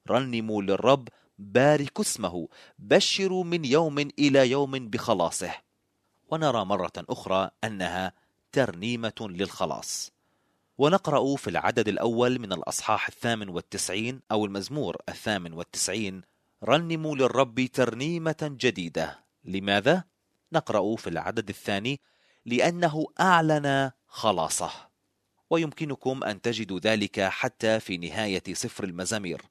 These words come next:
فالمزمور المائة والرابع والأربعين يذكر ذلك في العدد التاسع: "يا الله، أرنم لك ترنيمة جديدة." ونقرأ في المزمور المائة والتاسع والأربعين والعدد الأول:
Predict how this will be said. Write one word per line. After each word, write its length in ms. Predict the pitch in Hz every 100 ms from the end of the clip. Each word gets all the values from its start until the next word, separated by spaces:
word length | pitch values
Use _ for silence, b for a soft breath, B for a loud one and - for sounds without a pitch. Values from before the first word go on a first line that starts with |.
| b b
فالمزمور 680 | 107 95 92 110 117 123 -
المائة 300 | 98 104 87
والرابع 480 | 90 90 110 110 92
والأربعين 760 | 90 98 - 82 90 120 113 110 b b b
يذكر 400 | 160 175 - 165
ذلك 480 | 139 135 143 135 143
في 140 | 139 110
العدد 420 | 92 101 117 110
التاسع: 600 | 107 - 139 - 87 73 _ _
"يا 280 | 120 127 117
الله، 540 | 117 110 123 120 131 117 b b -
أرنم 600 | 135 135 190 202 190 143
لك 440 | 101 101 110 101 - _ _
ترنيمة 840 | 123 110 104 135 120 101 107 98 95
جديدة." 600 | 104 104 95 82 - _ _ _ _
ونقرأ 640 | 90 90 139 - 139 135
في 100 | 139
المزمور 540 | 139 135 127 131 110 87
المائة 340 | 92 101 123 87
والتاسع 560 | 85 85 - 120 -
والأربعين 680 | 90 101 - 101 101 107 98
والعدد 460 | 80 78 92 113 104
الأول: 480 | 104 123 117 127